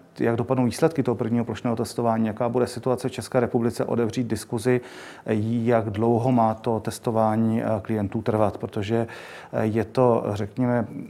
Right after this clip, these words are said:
nějaký prvek ochrany, ale je to, eh, zase další zátěž k té, které už mají.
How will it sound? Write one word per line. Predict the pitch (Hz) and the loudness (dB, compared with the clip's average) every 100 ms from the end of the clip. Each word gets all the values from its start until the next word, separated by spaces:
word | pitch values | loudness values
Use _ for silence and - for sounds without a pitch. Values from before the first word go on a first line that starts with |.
| - - - | -12 -12 -2
nějaký | 127 113 - | 2 2 0
prvek | 110 117 113 | -2 -2 -2
ochrany, | - - 120 131 135 147 | -4 -2 2 2 2 0
ale | - 113 113 | 0 0 0
je | 113 | -2
to, | 110 123 120 120 | -2 0 0 0
eh, | 117 113 | -2 -2
zase | 113 104 123 | -4 -4 -2
další | 117 113 - 135 | 2 2 2 0
zátěž | 123 113 107 123 117 - - - | 4 4 2 0 0 -2 -10 -18
k | |
té, | - 131 127 | 2 4 4
které | - 123 | 4 2
už | 127 127 | 2 0
mají. | 117 107 110 113 | 2 2 4 2